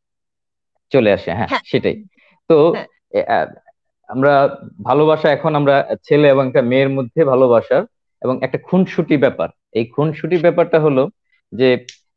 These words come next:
Speaker 1: ছেলেটা, আহ, মেয়েটাকে যেভাবে ভালোবাসে, মেয়েটাও ছেলেটাকে ভালোবাসে, কিন্তু তাদের মধ্যে যে, আহ, এটাকে কি বলা হয়, approach বা presentation, সেই প্রেজেন্টেশনটা হলো যে একজন আরেকজনকে একটু কষ্ট দেবে, সেই কষ্টটা হবে, মানে, একটু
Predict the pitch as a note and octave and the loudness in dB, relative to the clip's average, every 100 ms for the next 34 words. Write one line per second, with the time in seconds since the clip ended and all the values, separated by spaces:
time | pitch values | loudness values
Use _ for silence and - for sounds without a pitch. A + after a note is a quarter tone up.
0 | - D#3 D#3+ D#3+ D#3+ E3 - - _ _ | -2 2 2 4 4 2 -2 -14 _ _
1 | G#2 G#2+ C#3+ D3+ D#3 D#3+ D3 C#3+ D#3 E3+ | -8 -2 -2 2 2 2 2 4 4 4
2 | C3 B2+ B2+ A#2 A2 D3 F#3+ - _ - | 2 0 2 2 0 -2 -4 -6 _ -6
3 | A#2 - E3 G3+ - _ _ _ - C#3+ | -4 2 2 2 -2 _ _ _ -2 0
4 | D3+ D3+ B2 C3 B2 A2+ - D3+ D3 - | 2 0 2 2 2 0 -2 -6 -6 -4
5 | D3 B2+ B2+ D3 D3 C#3 E3+ F3 - _ | -2 0 0 0 -2 -4 -4 -4 -6 _
6 | _ _ - B2 A#2+ F2 G2+ D2+ C#2 - | _ _ -2 2 2 2 0 -2 -6 -14
7 | - A#2 A2+ A#2 A#2+ A2+ G#2 F#2 F#2 _ | -8 -4 -4 -4 0 2 0 -2 -8 _
8 | _ A2+ A#2+ C#3+ C3 B2 A2+ A#2+ A#2+ C3 | _ -6 -2 0 -2 -2 0 0 0 -2
9 | C3+ B2 A#2 A2 - - C#3 C#3 C3 B2+ | -2 -4 -6 -6 -6 -4 -4 -4 -6 -8
10 | C#3+ D3 D3 C3 B2+ _ _ _ - C#3+ | -2 0 2 2 0 _ _ _ -4 -2
11 | D3+ C#3+ D3+ D3+ D3 - D3+ D3+ - D#3+ | -2 -2 0 0 -2 -6 -8 -6 -2 -2
12 | E3+ D3 A#2+ E3 _ _ _ _ _ _ | -2 -2 -4 -6 _ _ _ _ _ _
13 | - C#3+ - D3+ D3+ D3+ D#3+ D#3+ D3+ D#3 | -8 -6 -2 -2 -2 0 2 2 2 0
14 | A#2+ B2 A#2+ - _ C3+ | 0 -4 -4 -8 _ -8